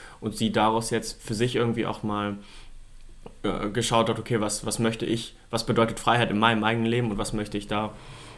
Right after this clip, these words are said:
äh, eben verändern. Und das, das war dann, glaub ich, für sie eben, eben so ein Impuls. Das, äh, freut uns natürlich sehr und da sind wir, glaub ich, sehr dankbar für, ja. Und das war halt eben auch,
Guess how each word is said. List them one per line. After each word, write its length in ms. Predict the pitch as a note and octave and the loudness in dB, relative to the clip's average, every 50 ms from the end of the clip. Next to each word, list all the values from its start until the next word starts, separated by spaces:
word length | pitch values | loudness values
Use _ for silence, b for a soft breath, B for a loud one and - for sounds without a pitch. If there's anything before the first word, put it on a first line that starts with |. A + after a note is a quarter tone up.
| B B - | B B -4
äh, 280 | G2+ G#2 G2 - G#2+ A2 | -4 -2 -2 0 2 2
eben 140 | G#2+ G#2+ G2+ | 2 2 0
verändern. 560 | - - - - A#2 A#2+ G#2 F#2 F#2 G#2+ A#2+ - B B B B B B B B B | 0 -2 0 2 2 4 4 2 0 -2 -6 -10 B B B B B B B B B
Und 260 | - A2 G#2+ G2 G#2 | -2 0 0 2 4
das, 200 | G#2+ G#2+ - - | 4 2 2 2
das 200 | - C3 A2 A2 | 2 2 4 8
war 140 | A2+ A#2 C3+ | 10 10 10
dann, 140 | C3 A#2+ A2+ | 10 8 6
glaub 180 | A2+ A2 G#2+ A2+ | 6 4 4 4
ich, 120 | A2+ - | 2 4
für 100 | - A2+ | 4 4
sie 260 | G2+ A2 C3 D3 - | 6 8 6 6 6
eben, 300 | - A#2 A2 A2 G#2 - | 6 4 4 2 2 0
eben 340 | - A2+ G#2+ G#2 G2+ G2+ G2+ | 0 2 2 2 2 2 0
so 160 | G2 G#2+ G#2 | 2 2 2
ein 100 | G2+ G2 | 2 2
Impuls. 440 | G2 F#2+ - - A2+ G#2+ G#2 - - B B B B B - | 0 -2 -4 -4 -4 -4 -4 -4 -8 B B B B B -4
Das, 340 | A2 G#2+ - - - - - - - - | -4 -2 -2 -2 -4 -6 -8 -14 -16 -14
äh, 400 | - - - - - - - - | -14 -12 -12 -2 2 4 4 6
freut 260 | - - B2 B2 A#2+ | 6 8 8 8 8
uns 160 | A#2 A2+ - | 6 4 2
natürlich 260 | A2 G2 A2 G2+ G2+ | 0 0 0 0 0
sehr 200 | - G#2+ G#2+ G2+ | 2 2 4 4
und 120 | G2 G2 - | 2 0 0
da 200 | G2 G2 F#2+ F#2+ - - - | 0 -2 -2 -2 -6 -8 -8
sind 180 | - G#2 F#2+ G#2 | -8 -6 -6 -6
wir, 60 | G2+ | -6
glaub 160 | G#2 G#2+ G#2 | -4 -4 -4
ich, 100 | G2+ - | -4 -4
sehr 140 | - G2+ F#2+ | -4 -4 -4
dankbar 260 | F#2+ F#2+ F#2+ - G2+ | -4 -6 -8 -8 -10
für, 240 | - - F#2 F#2 F#2 | -10 -8 -8 -8 -8
ja. 80 | F#2 F#2 | -10 -12
Und 540 | E2 - - - - - - - - - A2 | -12 -14 -16 -16 -16 -14 -14 -14 -4 -2 0
das 140 | A2 - - | 0 2 4
war 80 | A2+ G#2 | 4 4
halt 140 | G2+ - | 4 4
eben 240 | - G#2 G2+ G2+ G2 | 2 2 2 0 0
auch, 280 | F#2+ G2+ G2 - - | 0 -2 -2 -4 -6